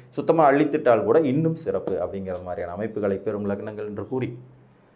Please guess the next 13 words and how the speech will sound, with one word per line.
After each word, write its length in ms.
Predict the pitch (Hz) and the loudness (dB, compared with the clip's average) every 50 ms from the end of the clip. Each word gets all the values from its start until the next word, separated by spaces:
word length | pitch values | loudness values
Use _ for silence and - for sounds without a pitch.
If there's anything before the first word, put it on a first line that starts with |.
| _ _ _ _ _ - | _ _ _ _ _ -10
அஹ், 200 | 104 107 104 104 | -6 -4 -2 0
மீதி 220 | 120 139 147 143 | 2 2 4 4
இருக்கிற 240 | 139 123 - 127 120 | 2 2 2 2 0
ஸ்திர 240 | 113 - - - 185 | 0 2 4 4 4
லக்னங்களுக்கு 600 | 180 160 135 135 131 127 123 120 120 120 120 117 | 4 2 2 0 -2 -2 -2 -4 -4 -6 -6 -6
பூர்வீகம் 440 | 101 117 113 113 117 117 113 110 110 | -4 -4 -4 -4 -4 -4 -4 -4 -4
என்ன 220 | 110 107 107 117 | -4 -4 -4 -4
மாதிரி 560 | 117 117 113 107 110 110 107 104 104 - - - | -2 -2 -2 -2 -2 -2 -2 -4 -6 -8 -4 0
பலன்களை 420 | - 113 117 123 120 113 110 101 | 2 2 2 2 0 -2 -2 -2
தருங்கிறத 600 | - - 101 101 104 101 98 95 104 131 143 147 - - | -2 -4 -4 -4 -4 -4 -4 -4 -2 -4 -4 -6 -8 -10
இன்னொரு 320 | - 107 107 107 104 101 90 | -10 -8 -6 -4 -6 -6 -4
காணொளியில 400 | 104 101 101 101 101 101 98 92 | -4 -4 -2 -2 -2 -2 -4 -4
பார்க்கலாம். 520 | 101 101 98 95 - 101 101 101 101 101 | -4 -4 -6 -6 -4 -4 -4 -4 -6 -8